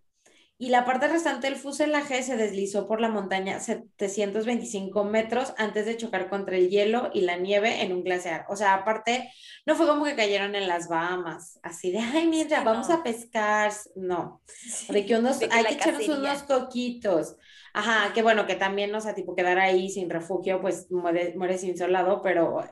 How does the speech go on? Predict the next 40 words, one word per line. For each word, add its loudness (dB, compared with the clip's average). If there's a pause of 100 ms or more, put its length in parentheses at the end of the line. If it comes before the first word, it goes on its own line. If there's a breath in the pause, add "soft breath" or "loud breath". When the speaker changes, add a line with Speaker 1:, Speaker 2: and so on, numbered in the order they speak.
(100)
Speaker 1:
o -14
sea, -2
la 4
verdad, 2
eh, 0
llegaron 0
a -2
un -2
lugar -2
con -8
condiciones, -2 (680 loud breath)
pues, 2 (720)
muy, 2
muy, 2
muy 2
difíciles -2
para -2
la, 0
Speaker 2:
Sí. -12
Speaker 1:
para -2
poder 2
sobrevivir. 0 (840 soft breath)
Y 4
estaban 4
ubicados 2
a -2
una -2
altura 0
de 0
tres -2
mil -6
quinientos -6
setenta -2
metros 0
en 0
la -2
cordillera 2
de 2
los 2
Andes, -2